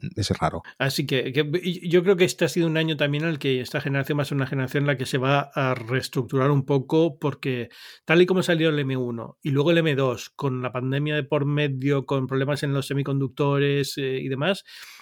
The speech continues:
Speaker 2: hubo un poco, ha ido un poquito de confusión, ¿no? Y yo creo que por fin este año,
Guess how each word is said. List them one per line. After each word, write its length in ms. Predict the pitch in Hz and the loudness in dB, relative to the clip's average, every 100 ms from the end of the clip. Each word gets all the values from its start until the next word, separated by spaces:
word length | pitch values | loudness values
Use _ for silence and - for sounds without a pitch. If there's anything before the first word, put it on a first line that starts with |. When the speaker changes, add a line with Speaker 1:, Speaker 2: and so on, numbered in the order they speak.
| - - | -12 -2
Speaker 2:
hubo 220 | 170 180 | 4 8
un 200 | 190 180 | 8 6
poco, 300 | 147 165 180 170 | 0 0 -2 2
ha 60 | |
ido 180 | 165 180 | 2 2
un 140 | 170 | 0
poquito 320 | 143 147 143 175 | -2 -4 0 0
de 80 | |
confusión, 680 | 156 151 - 135 - 135 104 | 2 -2 0 -4 -2 -2 -2
¿no? 200 | 113 185 | -6 -6
Y 80 | 202 | -2
yo 100 | 139 | 0
creo 140 | 143 | 0
que 80 | 147 | 0
por 100 | 147 | 0
fin 140 | 143 151 | 2 0
este 240 | 143 147 | 2 0
año, 320 | 151 156 165 | 2 2 -2